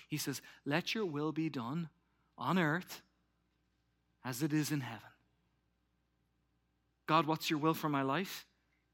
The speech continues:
Simple. The way it is up there, that's the way it's supposed to be in here. And when that's like that in here,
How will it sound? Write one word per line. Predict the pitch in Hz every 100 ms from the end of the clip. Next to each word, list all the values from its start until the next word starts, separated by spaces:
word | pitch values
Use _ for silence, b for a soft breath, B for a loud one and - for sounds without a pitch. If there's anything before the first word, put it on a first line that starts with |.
| _
Simple. | - 202 233 - - _ _ _ _ _ _ _ _ _ _ -
The | 120
way | 151 220
it |
is | 196 220
up | 214
there, | 160 196 233 - _ _ _ _ _ _ _ _ _ _ _ _ -
that's | - -
the |
way | 113 -
it's | -
supposed | - -
to | -
be | -
in | -
here. | - - - _ _ _ _ _ _ _ _ _ _ _
And | - 113
when | 139
that's | 190 - -
like | 175 -
that | 151 147
in | 131
here, | - 143 170